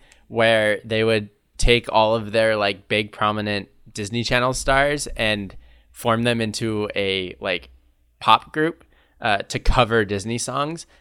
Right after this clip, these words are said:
This was, like, the first iteration of that. Later on, you get, like, the next generation of stars. So, um, Dylan and Cole Sprouse and,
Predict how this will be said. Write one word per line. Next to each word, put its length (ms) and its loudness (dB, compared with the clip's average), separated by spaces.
This 140 -2
was, 140 -4
like, 140 6
the 100 0
first 460 2
iteration 500 0
of 140 -6
that. 320 -4
Later 300 6
on, 360 2
you 120 -4
get, 460 2
like, 220 -4
the 100 -2
next 380 -2
generation 600 0
of 300 -6
stars. 440 2
So, 440 0
um, 380 -2
Dylan 240 2
and 120 -4
Cole 220 -2
Sprouse 640 2
and, 400 -10